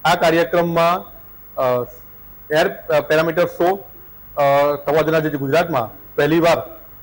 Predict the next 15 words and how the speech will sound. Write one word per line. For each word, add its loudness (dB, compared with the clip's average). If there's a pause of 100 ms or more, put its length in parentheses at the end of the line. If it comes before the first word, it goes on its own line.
થવા 2
જનાર 2
છે. -6 (600)
આ 2
સાથે 0
આ 0
કાર્યક્રમમાં 0
આવનાર, 2
અ, 0
લોકો 0 (420)
પેરાગ્લાઇડિંગની 0
મજા -4
પણ 0
માણી 2
શકશે. -8